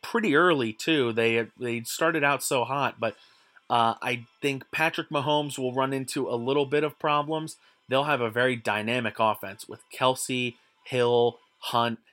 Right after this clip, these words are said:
and Sammy Watkins, and Pat Mahomes being able to sling the ball wherever he wants. It'll be a very exciting team, and I think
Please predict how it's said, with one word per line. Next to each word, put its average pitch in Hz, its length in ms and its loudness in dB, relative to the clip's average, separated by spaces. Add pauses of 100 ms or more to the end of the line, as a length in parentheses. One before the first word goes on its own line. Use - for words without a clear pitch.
(200)
and 113 160 -6
Sammy 117 340 -2
Watkins, 113 640 0
and 98 160 -14
Pat 120 260 0
Mahomes 117 540 -4
being 113 200 -4
able 104 180 -6
to 107 100 -6
sling 117 320 -6
the 107 80 -4
ball 107 240 0
wherever 113 260 2
he 104 60 -4
wants. 110 460 -4 (260)
It'll - 100 -16
be 135 80 0
a 127 60 2
very 147 200 2
exciting 143 480 0
team, 131 300 -6
and 110 80 -6
I 107 60 -4
think 156 400 -8